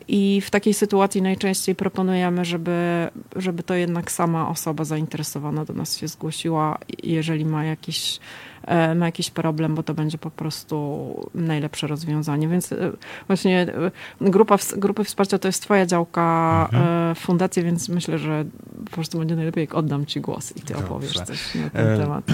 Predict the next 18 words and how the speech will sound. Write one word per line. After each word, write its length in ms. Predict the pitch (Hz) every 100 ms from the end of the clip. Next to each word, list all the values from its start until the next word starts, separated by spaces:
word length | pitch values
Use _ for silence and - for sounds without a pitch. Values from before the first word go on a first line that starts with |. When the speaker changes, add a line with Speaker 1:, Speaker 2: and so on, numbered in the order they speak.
| 104 -
Speaker 2:
<clears throat> 200 | 135 113
przede 240 | 123 120
wszystkim 440 | - 127 127 120
moją 380 | 120 127 120 113
działką 600 | 104 98 92 98 95 92
jest 280 | 92 92 -
moja 320 | 98 98 90
grupa 340 | 87 87 85 87
wsparcia, 540 | - - 85 - -
ta, 120 | -
którą 340 | - - 82 85
ja 140 | 85
prowadzę 600 | - 85 80 82 92 85
i 60 | 82
to, 120 | 85
co 140 | - -
państwu 340 | 85 85 82
tutaj 420 | - 85 85 85